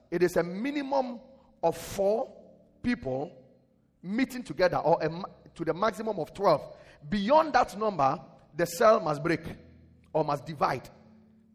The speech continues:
and form another one. Is that okay?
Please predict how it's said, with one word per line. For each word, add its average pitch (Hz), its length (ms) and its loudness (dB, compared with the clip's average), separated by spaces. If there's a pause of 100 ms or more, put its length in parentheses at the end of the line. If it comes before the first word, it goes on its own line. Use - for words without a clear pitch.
and 143 300 -6
form 190 260 2
another 139 300 -2
one. 131 180 -4 (720)
Is 151 120 -6
that 175 100 6
okay? 147 340 0